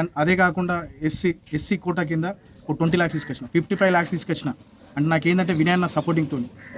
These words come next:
ఇంకా రానున్న రోజులలో అభివృద్ధి కోసం ఇంకా ఫండ్స్ తీసుకురానందుకు ప్రయత్నం చేస్తా, మన ఊరిని అభివృద్ధి చేసుకుంటా, మన ఆదర్శ గ్రామం నిజామాబాద్ డిస్ట్రిక్ట్లోనే కాదు, తెలంగాణలో ఆదర్శ గ్రామంగా ని-, తీర్చిదిద్దాలని మనవి చేస్తున్నాను. ఒక్కసారి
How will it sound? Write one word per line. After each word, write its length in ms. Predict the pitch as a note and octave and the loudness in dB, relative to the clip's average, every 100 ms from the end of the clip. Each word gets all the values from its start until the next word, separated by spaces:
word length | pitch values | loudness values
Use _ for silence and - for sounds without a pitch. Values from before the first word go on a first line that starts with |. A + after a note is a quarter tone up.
| D#3 | -4
ఇంకా 160 | F3 F#3 | 2 4
రానున్న 260 | F3 F3+ F3 E3+ | 6 6 4 4
రోజులలో 300 | E3 E3 E3+ | 2 0 0
అభివృద్ధి 280 | D3+ F#3+ F3+ F#3 | 2 2 2 0
కోసం 200 | F3+ G3+ - - - E3 | 0 -2 -6 -18 -6 -2
ఇంకా 120 | F#3+ F#3 | 0 2
ఫండ్స్ 180 | F3 F#3 | 2 2
తీసుకురానందుకు 480 | - E3+ E3+ E3 G#3+ - - - - - | 0 -2 -2 -4 -8 -12 -20 -20 -16 0
ప్రయత్నం 300 | D#3+ F3 G3 F#3 | 2 6 6 4
చేస్తా, 200 | - G3 F3 | 2 0 2
మన 60 | E3 | 2
ఊరిని 160 | F3+ E3+ | 4 2
అభివృద్ధి 220 | D3+ E3+ F3 | 2 4 2
చేసుకుంటా, 360 | - E3+ D#3+ F#3+ - _ _ _ | 2 -4 -4 -6 -8 _ _ _
మన 140 | D3+ D#3 D3 | 2 4 6
ఆదర్శ 220 | F3 F#3 F3+ | 6 4 2
గ్రామం 200 | F3 D3 D3 | 2 4 4
నిజామాబాద్ 360 | D3+ G3 F#3+ E3+ | 6 8 6 4
డిస్ట్రిక్ట్లోనే 400 | D#3+ F#3 F#3 E3+ | 0 2 2 2
కాదు, 100 | F3 F3+ | -2 2
తెలంగాణలో 380 | F3 F3+ F3 E3+ | 2 4 4 4
ఆదర్శ 280 | D#3+ E3+ D#3+ D3+ | 4 2 -2 0
గ్రామంగా 320 | D#3 D#3 D#3 F#3 - - D#3+ | 2 2 0 -4 -12 -4 0
ని-, 140 | F#3 - | 0 4
తీర్చిదిద్దాలని 540 | F3+ F3+ F3 E3 E3 F#3+ | 4 4 2 0 0 2
మనవి 180 | E3 D3+ | 0 0
చేస్తున్నాను. 360 | B2+ - A#2+ B2 - - - - | -2 -4 -8 -10 -14 -18 -6 -4
ఒక్కసారి 320 | - G#3 G3 | 2 6 8